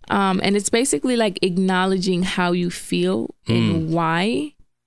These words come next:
Speaker 1: but letting that feeling sit there and let it, like, you almost have to, it's like a passenger
Speaker 2: Right.
Speaker 1: getting on a bus.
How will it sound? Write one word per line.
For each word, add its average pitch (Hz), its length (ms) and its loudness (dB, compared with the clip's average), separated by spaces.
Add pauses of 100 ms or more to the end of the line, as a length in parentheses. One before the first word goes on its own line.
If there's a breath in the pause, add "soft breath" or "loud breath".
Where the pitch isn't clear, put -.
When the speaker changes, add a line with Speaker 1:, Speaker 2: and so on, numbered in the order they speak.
(180)
Speaker 1:
but 190 180 2
letting 196 440 2
that 175 240 0
feeling 180 500 -2
sit - 500 -2
there 156 240 0
and 170 260 0
let 170 160 0
it, 165 180 0 (1120)
like, 214 140 0
you 247 120 2
almost 294 280 0
have 240 300 0
to, 185 500 2 (1500 loud breath)
it's - 100 -2
like 240 120 2
a 214 60 0
passenger 202 960 -2
Speaker 2:
Right. 107 200 2
Speaker 1:
getting 196 200 2
on 185 140 0
a 180 60 0
bus. - 540 -2